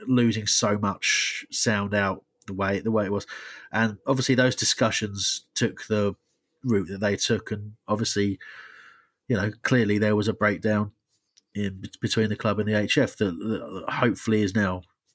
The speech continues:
you know, being sorted out. Um, and I hope to see some information come out about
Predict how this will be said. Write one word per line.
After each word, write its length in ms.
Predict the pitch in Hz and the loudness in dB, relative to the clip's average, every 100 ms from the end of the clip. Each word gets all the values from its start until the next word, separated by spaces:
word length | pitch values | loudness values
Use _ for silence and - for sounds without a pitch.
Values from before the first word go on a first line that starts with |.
| - | -6
you 100 | 107 | -4
know, 120 | 98 | -2
being 260 | 104 110 101 | 0 0 0
sorted 380 | - 104 92 | 0 0 2
out. 260 | 113 113 - _ _ _ _ - | 2 2 0 _ _ _ _ -6
Um, 360 | 98 98 92 101 _ | -2 -2 -4 -10 _
and 280 | 90 95 92 | -10 -8 -10
I 220 | - 95 | -10 -10
hope 260 | - 110 - | -4 -4 -4
to 100 | 107 | -6
see 180 | - 101 | -4 -4
some 260 | - 98 92 | -4 -10 -10
information 500 | 98 - 107 101 101 | -10 -4 -2 -2 -4
come 180 | 110 107 | -4 -2
out 220 | 90 92 | -4 -4
about 220 | 110 - | -6 -6